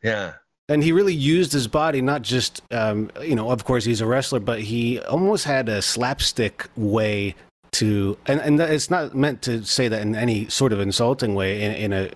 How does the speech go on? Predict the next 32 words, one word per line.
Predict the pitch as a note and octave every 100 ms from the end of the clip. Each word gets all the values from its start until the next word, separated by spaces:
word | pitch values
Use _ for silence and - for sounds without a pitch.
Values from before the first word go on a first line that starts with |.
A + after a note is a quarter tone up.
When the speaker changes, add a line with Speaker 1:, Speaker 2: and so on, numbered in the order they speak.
| - _
Speaker 2:
very | G#2+ F#2 B2 B2 A2+
unique | A2+ A2 F#2 G2 G2+ A#2 C3 G#2+
way, | G2 F#2 F2+ - - -
the | A2+
way | A#2+ A#2+
he | A2 - A#2+
would | A2+ G2+ -
flop | - - B2 B2
his | A#2+ G2
body | A#2+ A2+ G#2+ G2+
around | G2 G2
the | F#2+
wi-, | G2 F#2 F#2+
the | A#2 G2
ring. | G#2 G2+ F#2+
He | G#2+
would | A2
always | A2+ C3 C3 A#2 F#2 - _ _ -
remember | A2 A#2 - - E3 -
Speaker 1:
Yeah, |
like, | D#3+ -
uh, |
he | C3+ D3+ C3
takes | - C#3+ C3
crazy | - D3+ D#3 C#3
bumps. | G#2+ F2 - - - -
Speaker 2:
Crazy | D3+ D#3 D3+ D3
bumps, | A#2 C3+ C3 B2+ -
almost, | C#3+ D#3 D3+ C3+ - -
it's | C#3+ -
almost | E3+ D3+ D3 -
cartoonish | C3+ A#2+ C#3 C3+ A#2 G2 -